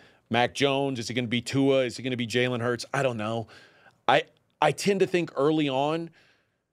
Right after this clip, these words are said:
Nick Saban is gonna ask him to not screw it up.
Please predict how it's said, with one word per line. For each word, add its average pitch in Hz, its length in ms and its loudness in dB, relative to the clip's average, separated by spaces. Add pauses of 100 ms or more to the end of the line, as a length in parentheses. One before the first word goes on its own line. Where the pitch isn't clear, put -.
(600)
Nick 147 180 4
Saban 156 320 4
is 127 100 -2
gonna 131 140 0
ask 120 340 -4
him 127 420 -4 (280)
to 143 100 0
not 120 280 0
screw 110 320 0
it 98 40 -2
up. 82 220 -6